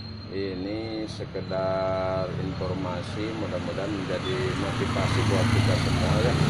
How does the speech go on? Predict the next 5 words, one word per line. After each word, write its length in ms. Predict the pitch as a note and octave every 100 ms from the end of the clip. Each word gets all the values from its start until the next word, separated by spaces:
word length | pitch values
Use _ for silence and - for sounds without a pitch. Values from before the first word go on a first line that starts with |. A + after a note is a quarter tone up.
| A3 A3 - - - - - - -
Karena 340 | - - - - -
misalnya 540 | - - - - - - -
tuh, 160 | - - - - - -
ini 100 | - -
pada, 320 | G2 F#2